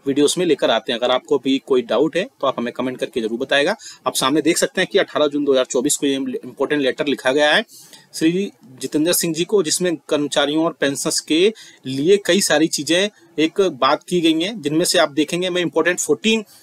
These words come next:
इसमें letters में बात की गई हैं। मैं important, important बताऊंगा, आप ये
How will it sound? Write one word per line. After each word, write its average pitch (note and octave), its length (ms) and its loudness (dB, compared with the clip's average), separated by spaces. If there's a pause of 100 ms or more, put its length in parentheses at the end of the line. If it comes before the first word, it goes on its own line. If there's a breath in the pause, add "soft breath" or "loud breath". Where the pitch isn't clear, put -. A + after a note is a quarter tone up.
(180 soft breath)
इसमें F#3 360 0
letters D3+ 360 0
में F3+ 100 0
बात C#3+ 260 2
की E3 100 2
गई E3 100 2
हैं। F#3+ 160 -4
मैं F3+ 140 -2
important, E3 340 0
important D3+ 340 -2
बताऊंगा, C#3+ 380 -2
आप C3+ 320 -4
ये E3 180 2